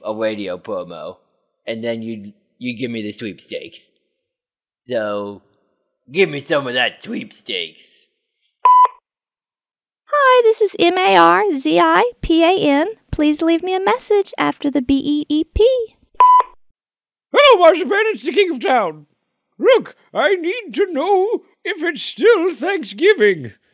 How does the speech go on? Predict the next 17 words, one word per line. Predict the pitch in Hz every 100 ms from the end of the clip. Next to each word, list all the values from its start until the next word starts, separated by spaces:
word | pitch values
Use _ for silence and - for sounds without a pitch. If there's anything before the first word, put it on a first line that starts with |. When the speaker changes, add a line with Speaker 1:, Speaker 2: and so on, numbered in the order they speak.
| _ _ _ 220
Speaker 3:
Um, | 294 349 294 - _ _ _ _ _ -
I |
really, | 330 359 302 381 403 466 494 392 392 349
really | 339 370 392 415 427 359
need | 339 262 359 415
it | 349 -
to | 294
still | 247 165 339 381 349
be | 339 330
Thanksgiving. | 302 240 302 349 - 202 359 349 214 170 127 113 _ _ -
Like, | 277 381 - - _ _ _ _ 233
I | 277 392 370
fear | - 339 440 330 392
for | - 349
my | 370 277 262
personal | - 381 349 247 302 392 320
safety | - 294 415 370 - 320 349